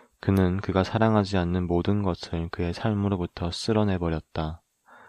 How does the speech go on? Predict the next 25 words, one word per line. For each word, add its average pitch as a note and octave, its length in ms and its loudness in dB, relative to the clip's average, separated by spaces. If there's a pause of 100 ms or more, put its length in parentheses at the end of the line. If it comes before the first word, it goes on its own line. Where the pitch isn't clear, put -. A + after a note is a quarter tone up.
(460)
그의 F#2 240 4
자유와 F2 640 2
새로운 G2 360 2
삶이 G2 340 0
부여한 F2+ 560 0
이 F2 140 0
예기치 E2+ 380 -2
못한 F2 320 -2
행복, F#2 560 -4 (560)
이 F2 180 -2
편안함, G2 800 0 (120)
이 F#2 120 0
희열, F#2 580 0 (200)
이것은 F2+ 540 2
그녀가 F2 340 0
그에게 F2+ 720 0
남겨준 E2 520 -2
선물이었다. F2+ 840 -4 (960)
하긴 A2+ 480 2
그는 G2+ 280 2
항상 G#2+ 480 2
현실보다 A2 600 2
비현실을 G2+ 760 0
선호했던 G2 600 0
터였다. F2 640 -4